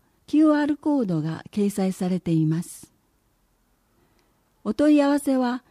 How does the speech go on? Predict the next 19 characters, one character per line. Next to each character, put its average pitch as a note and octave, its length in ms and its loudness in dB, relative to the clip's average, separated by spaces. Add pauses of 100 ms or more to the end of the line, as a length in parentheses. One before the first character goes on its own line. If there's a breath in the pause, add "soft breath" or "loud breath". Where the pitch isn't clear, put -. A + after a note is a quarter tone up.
(220)
橋 A3+ 220 0
本 D4 260 4
市 E3 360 -4
運 C#4+ 260 6
動 C#4 200 2
公 C4+ 280 -2
園 A3+ 240 0
事 A3+ 100 -4
務 A3 160 2
所。 - 280 -10 (1400)
電 G#3+ 320 2
話 G3+ 240 -4 (200)
三 D4+ 300 4
三 B3+ 380 2
の D#3 220 -2 (180)
一 C4+ 320 0
八 C4+ 440 -2
六 F3+ 340 -2
六。 F#3 400 -4